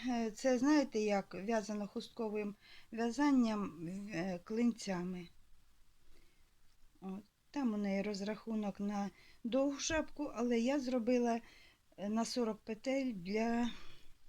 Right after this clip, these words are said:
для шапки біні. От уже попрана, е, баф і шапка. Попрані, в-, сохли на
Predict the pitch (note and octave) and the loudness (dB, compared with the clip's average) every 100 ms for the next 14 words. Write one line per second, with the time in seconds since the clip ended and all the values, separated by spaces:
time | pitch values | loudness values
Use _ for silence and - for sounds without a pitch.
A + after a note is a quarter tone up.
0 | - - - - - - - - - - | -20 -20 -20 -18 -18 -16 -18 -18 -20 -20
1 | - - - - - - - - - F#3 | -20 -20 -20 -20 -18 -18 -20 -20 -10 -6
2 | F3+ G#3+ G#3+ B3+ B3 G#3 D3+ E3 E3+ D#3+ | -2 -2 0 -2 -4 -6 -4 -2 -2 -4
3 | - - - - - - - - - - | -10 -20 -20 -20 -20 -20 -20 -20 -20 -20
4 | - - - - - - - _ - - | -20 -20 -20 -20 -20 -20 -20 _ -20 -20
5 | _ _ _ _ _ - _ _ - - | _ _ _ _ _ -20 _ _ -20 -20
6 | - - _ _ _ - G#3 - A3 G#3 | -20 -20 _ _ _ -14 -14 -6 -2 -2
7 | G#3 F3+ - G#3 G#3 F#3+ F#3+ - - _ | 0 -2 0 2 2 2 -4 -10 -20 _
8 | - - - E3+ E3+ E3 - - - - | -20 -20 -14 -10 -8 -8 -12 -20 -20 -20
9 | - - - - E3+ G#3 G3+ G3+ - - | -20 -20 -20 -14 0 4 4 2 -10 -12
10 | F#3+ F3+ F3+ F#3 F3 - - B3 - - | -6 -6 -4 -4 -4 -6 -6 -6 -6 -18
11 | _ _ - A3 A3 A3 A#3 A#3 A3 F#3 | _ _ -10 -10 0 2 2 2 0 0
12 | - F3 - A#3+ A3+ G3+ F#3+ F#3+ F#3 F3+ | -8 -12 -2 -2 -2 -2 -2 -2 0 0
13 | F3+ F3 | 0 -2